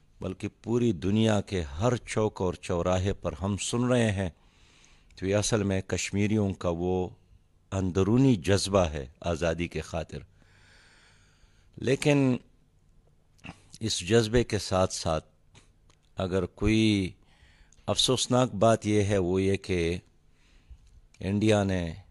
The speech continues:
श्रीनगर को कब्ज़ा में लिया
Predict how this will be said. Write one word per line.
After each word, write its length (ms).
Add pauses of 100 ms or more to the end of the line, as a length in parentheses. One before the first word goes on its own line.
(540)
श्रीनगर 640
को 400 (1400)
कब्ज़ा 280
में 160
लिया 360